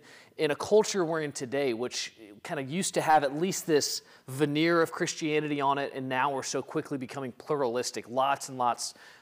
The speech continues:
of different belief systems. I think it's an important question for us to, to answer. Like, why,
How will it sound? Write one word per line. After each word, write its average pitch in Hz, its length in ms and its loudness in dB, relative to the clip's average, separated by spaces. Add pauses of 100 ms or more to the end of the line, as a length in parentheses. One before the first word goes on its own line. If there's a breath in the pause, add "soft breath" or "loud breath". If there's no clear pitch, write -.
of 131 100 0
different 135 280 -4
belief 120 280 -2
systems. 107 600 -8 (440 loud breath)
I - 60 -2
think 220 80 2
it's 208 80 -6
an 226 60 0
important 180 300 0
question 180 300 2
for 143 160 -2
us 135 160 0
to, 113 400 -2
to - 140 -14
answer. - 340 -10 (160)
Like, 113 80 -12
why, 156 800 4